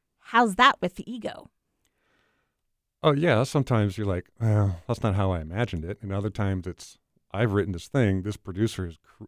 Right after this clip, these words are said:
Speaker 2: has taken, taken what I made. It's still the same thing," and, and added their own thing to it.
Speaker 1: Mm-hmm.
Speaker 2: And sometimes it's, you can get to a point where it's like,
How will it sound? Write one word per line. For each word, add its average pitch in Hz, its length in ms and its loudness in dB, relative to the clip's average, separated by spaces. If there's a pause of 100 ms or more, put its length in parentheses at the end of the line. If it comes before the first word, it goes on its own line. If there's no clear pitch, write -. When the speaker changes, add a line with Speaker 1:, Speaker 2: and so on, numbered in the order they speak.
(160)
Speaker 2:
has 98 200 -2 (280)
taken, 104 540 -2 (320)
taken 127 340 0
what 98 140 2
I 113 120 4
made. 101 540 4 (680)
It's - 100 -18
still 143 180 0
the 113 80 -2
same 110 260 0
thing," 101 480 -2 (140)
and, 92 280 -8 (220)
and 95 220 -12
added 101 320 -4
their 90 180 -6
own 101 160 -6
thing 82 300 -10
to 73 120 -14
it. 73 120 -18 (160)
Speaker 1:
Mm-hmm. 143 240 -14 (160)
Speaker 2:
And 98 120 -6
sometimes 117 440 0
it's, - 300 -6 (280)
you 110 60 -10
can 107 100 -4
get 107 120 2
to 110 60 0
a 101 40 2
point 107 220 0
where 107 80 0
it's 95 100 -4
like, 90 200 -4